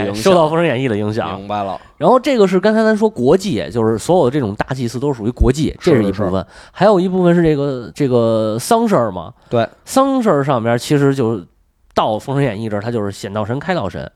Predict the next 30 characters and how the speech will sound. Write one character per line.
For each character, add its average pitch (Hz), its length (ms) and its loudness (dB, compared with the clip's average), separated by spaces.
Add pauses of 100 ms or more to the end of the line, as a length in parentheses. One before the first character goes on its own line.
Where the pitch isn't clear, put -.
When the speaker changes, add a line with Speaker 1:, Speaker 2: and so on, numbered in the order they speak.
(200)
Speaker 1:
嗯。 135 340 -4
Speaker 2:
然 120 160 -2
后 143 80 2
变 127 240 -2
成 107 180 -4
了， 107 240 0 (280)
说 247 260 0
是 151 80 -2
门 98 140 -8
神， 120 100 -6
其 117 100 -10
实 160 80 -2
不 139 160 -8
是 135 120 -12
门 85 180 -14
神， 87 260 -18
他 165 220 -6
就 151 320 -2
是 90 240 -6 (100)
办 131 200 2
丧 185 200 0
事 165 100 -2
儿、 120 40 -2
办 131 160 0
白 107 220 -2
事 214 80 4
儿 156 80 4
的 107 100 -4
时 98 80 -12
候 92 260 -10